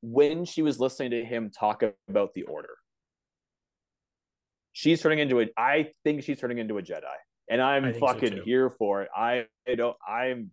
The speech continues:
Speaker 1: down. You know who'd be, you know who'd be a, a great, uh, new Skywalker? This bitch.
Speaker 2: Oh my God.
Speaker 1: Like, screw Rey. Get rid of Rey.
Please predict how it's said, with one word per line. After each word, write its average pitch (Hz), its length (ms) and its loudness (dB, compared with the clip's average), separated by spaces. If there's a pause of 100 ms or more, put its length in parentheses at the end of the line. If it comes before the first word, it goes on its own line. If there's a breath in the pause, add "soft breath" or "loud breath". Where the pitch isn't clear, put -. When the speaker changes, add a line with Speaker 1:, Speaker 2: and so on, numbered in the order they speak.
Speaker 1:
down. 107 500 -2 (1800)
You 120 80 -8
know 175 220 4
who'd 214 180 -2
be, 208 120 -6
you 156 180 -8
know 175 180 0
who'd 196 200 -6
be 185 160 -2
a, 170 320 6
a 139 100 0
great, 127 440 -2 (100)
uh, 127 320 0
new 120 220 -10
Skywalker? 139 840 -2 (640)
This 117 280 -2
bitch. - 260 -8 (1080)
Speaker 2:
Oh 117 120 -12
my 95 100 -18
God. 101 360 -14 (1040)
Speaker 1:
Like, 113 180 0
screw 226 380 4
Rey. 147 460 2 (200)
Get 165 200 0
rid 190 180 -2
of 170 100 -2
Rey. 127 340 -2